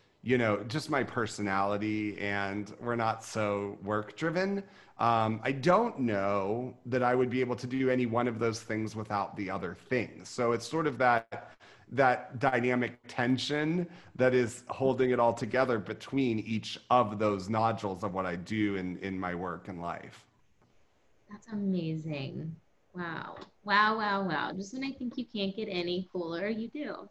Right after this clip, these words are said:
Speaker 2: So,
Speaker 1: <laughs>
Speaker 2: hey. <laughs>
Speaker 1: I don't know about that, but I will take it. <laughs>
Speaker 2: You get, Anna. Um, what, okay, but, okay, I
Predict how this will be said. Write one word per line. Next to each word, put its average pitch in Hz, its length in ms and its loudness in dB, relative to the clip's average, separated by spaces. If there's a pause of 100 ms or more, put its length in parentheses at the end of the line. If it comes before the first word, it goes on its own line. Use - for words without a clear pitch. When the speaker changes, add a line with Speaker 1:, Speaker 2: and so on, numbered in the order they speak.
(120)
Speaker 2:
So, - 60 -10 (340)
Speaker 1:
<laughs> - 240 -20
Speaker 2:
hey. 240 200 -6 (220)
<laughs> 294 60 0 (460)
Speaker 1:
I - 60 6
don't 269 120 10
know 226 100 8
about 170 300 6
that, 131 280 8
but 123 80 6
I 120 80 8
will 113 120 4
take 113 300 2
it. - 160 -12 (160)
<laughs> 165 680 4 (680)
Speaker 2:
You 220 140 -2
get, 196 340 4 (100)
Anna. 185 360 4 (800)
Um, 269 280 4 (120)
what, 302 320 4 (140)
okay, 403 340 4
but, 330 140 4 (1120)
okay, 254 220 2
I 339 220 4